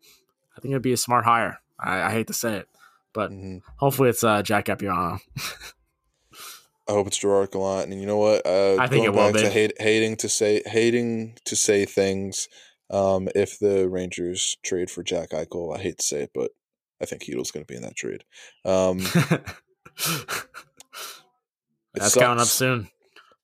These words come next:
Speaker 2: but, um, you know what? I, I, I'm, I don't know why I, Ryan Strome, even though he misses a lot of empty nets
Speaker 1: <laughs>
Speaker 2: and, um, he's in, he's in, he just, I don't know, his,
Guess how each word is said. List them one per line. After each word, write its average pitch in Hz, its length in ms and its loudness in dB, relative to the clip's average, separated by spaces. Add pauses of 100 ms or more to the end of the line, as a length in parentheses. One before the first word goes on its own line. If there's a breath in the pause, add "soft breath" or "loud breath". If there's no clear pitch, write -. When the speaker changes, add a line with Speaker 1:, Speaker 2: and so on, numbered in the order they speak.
Speaker 2:
but, 98 320 0
um, 98 500 -4 (1900)
you 113 100 -2
know 131 140 4
what? 123 360 4
I, 107 280 4
I, 107 240 4 (840 soft breath)
I'm, 101 160 -12 (440)
I 107 60 -4
don't 123 120 2
know 104 200 0
why 101 580 4
I, 98 120 0 (140)
Ryan 110 240 2
Strome, 98 480 -2 (380 loud breath)
even 147 240 4
though 110 120 4
he 104 80 2
misses 95 380 0
a 95 60 2
lot 92 280 2
of 92 240 -4
empty 92 320 -6
nets - 640 -2
Speaker 1:
<laughs> - 40 -12
Speaker 2:
and, 90 560 0
um, 90 480 0 (1120)
he's - 160 -8
in, 90 180 -6
he's 107 180 -4
in, 90 120 -6
he 101 180 0
just, - 340 -2 (180)
I 98 120 0
don't 92 140 0
know, 90 220 0
his, 92 180 -6